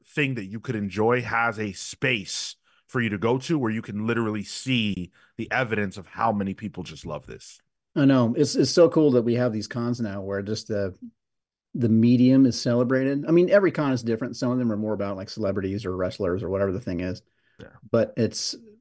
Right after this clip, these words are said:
Speaker 2: but, you know, there's also this big comic space. And even when, even the ones that are not, like, comic book heavy,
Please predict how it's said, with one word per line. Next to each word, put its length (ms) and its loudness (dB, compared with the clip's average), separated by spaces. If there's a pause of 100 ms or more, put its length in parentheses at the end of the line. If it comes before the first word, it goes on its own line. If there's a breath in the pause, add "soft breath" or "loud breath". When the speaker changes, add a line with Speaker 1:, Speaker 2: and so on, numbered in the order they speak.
(160)
Speaker 2:
but, 340 2
you 80 2
know, 400 2
there's 220 2
also 220 4
this 180 -2
big 220 -2
comic 300 -2
space. 420 -6
And 420 0
even 300 6
when, 220 6
even 220 6
the 60 6
ones 220 4
that 120 4
are 80 2
not, 400 0 (460)
like, 160 -6
comic 300 -2
book 280 2
heavy, 480 -6